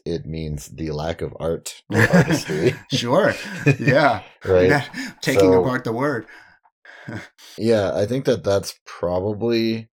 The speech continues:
Speaker 1: roughly, I mean, at the end of the day, you know, um, I, I actually think simple-mindedness might,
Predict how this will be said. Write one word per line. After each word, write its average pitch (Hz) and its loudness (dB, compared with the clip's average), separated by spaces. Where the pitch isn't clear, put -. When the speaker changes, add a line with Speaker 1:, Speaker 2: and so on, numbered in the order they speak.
Speaker 1:
roughly, 101 0
I - 0
mean, 120 0
at 104 -2
the 120 0
end 131 0
of 120 0
the 101 0
day, 90 2
you 101 0
know, 85 -4
um, 90 0
I, 117 4
I 120 2
actually 104 0
think 87 -6
simple-mindedness 85 -6
might, 78 -8